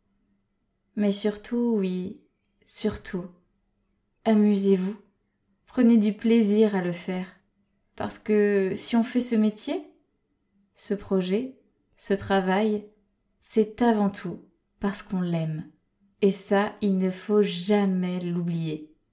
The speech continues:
Les Girl Boost, je me suis lancé un défi fou pour cette année. J'aimerais atteindre les cent notes sur le podcast Girl Boost pour permettre à notre communauté de grandir petit à petit et continuer de vous proposer de super épisodes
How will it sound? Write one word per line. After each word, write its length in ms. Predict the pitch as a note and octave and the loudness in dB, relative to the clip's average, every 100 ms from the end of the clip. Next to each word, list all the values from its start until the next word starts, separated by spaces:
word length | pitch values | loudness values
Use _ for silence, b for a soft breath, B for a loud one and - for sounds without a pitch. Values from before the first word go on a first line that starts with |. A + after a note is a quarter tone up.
| _ _ _ _ _ _ _ _ _ _ _ _ - | _ _ _ _ _ _ _ _ _ _ _ _ 2
Les 180 | G3+ | 4
Girl 200 | G3+ G3+ | 6 4
Boost, 440 | F#3 G#3 G#3 - - | 4 0 -2 -4 -10
je 100 | G3 | 0
me 120 | G#3 G#3 | 2 2
suis 260 | - C4+ | 0 6
lancé 420 | C4 A3 - C#4+ | 6 6 0 -2
un 140 | C4+ G3 | 0 2
défi 380 | G3 A#3 - A#3 | 2 0 0 -4
fou 260 | - G#3+ | -2 -8
pour 180 | G3+ - | -8 -10
cette 200 | - E3+ | -8 -4
année. 360 | E3 D#3+ D#3 _ _ _ _ _ _ _ | -4 -6 -10 _ _ _ _ _ _ _
J'aimerais 480 | - G#3 G#3 G#3 A3+ | -2 4 4 6 4
atteindre 460 | G3+ G3+ A#3 A3 F#3+ | 4 2 2 4 2
les 180 | F3 F3+ | 0 -2
cent 280 | - A#3 | 0 4
notes 280 | A3+ G#3+ A3+ | 6 4 2
sur 280 | - - G3+ | -4 -2 0
le 100 | F#3+ | 0
podcast 580 | F#3+ F#3+ G3+ G3 - F#3 | 0 0 0 0 -2 -4
Girl 220 | F3 E3+ D#3+ | 0 -2 -2
Boost 440 | D#3+ D#3+ - _ - | -8 -12 -16 _ 0
pour 320 | A3 G3+ - | 2 2 0
permettre 560 | A3+ A3+ B3 B3 - - | 2 4 4 2 -4 -2
à 80 | G3+ | 2
notre 200 | G3 G3 | 2 2
communauté 640 | A#3+ A3+ A3 G#3+ G#3 C4 | 4 8 8 6 4 6
de 240 | G3+ F#3 F#3+ | 6 4 2
grandir 680 | F3+ G3+ A#3 G#3+ A3+ G3 - _ _ _ - | 2 4 4 6 4 2 -2 _ _ _ -2
petit 380 | A3 G#3 G#3 | -2 0 2
à 60 | G#3+ | 0
petit 420 | G#3 - A#3 A3 _ _ _ _ _ _ - | 0 -2 -2 -2 _ _ _ _ _ _ -2
et 140 | G#3 | -2
continuer 460 | C4+ C4+ - A#3+ C4 | -2 -4 2 6 8
de 100 | G#3+ | 6
vous 120 | G3 | 0
proposer 500 | - A#3 G#3+ G#3 A#3 | 0 2 4 6 4
de 140 | G3 | 4
super 540 | G3 - A#3 A#3 A3 G#3+ | 0 -2 0 2 4 4
épisodes 560 | G3+ G#3+ G3 G#3+ G#3+ | 2 2 4 4 2